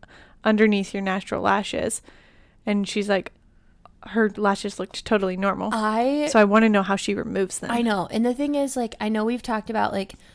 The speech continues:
Speaker 2: toxins and, like, all the great things, but it's like,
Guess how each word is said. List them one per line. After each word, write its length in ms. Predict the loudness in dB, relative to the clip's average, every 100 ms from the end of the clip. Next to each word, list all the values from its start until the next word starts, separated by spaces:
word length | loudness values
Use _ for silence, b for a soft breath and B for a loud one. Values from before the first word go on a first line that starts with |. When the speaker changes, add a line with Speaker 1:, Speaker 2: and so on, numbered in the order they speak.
| b
Speaker 2:
toxins 720 | -2 2 2 2 0 0 0 -2
and, 140 | -2
like, 180 | -4 -4 0
all 160 | 0
the 80 | 2
great 280 | 0 -2 -2
things, 280 | -2 -2 -2
but 80 |
it's 140 | -2 -2
like, 140 | -4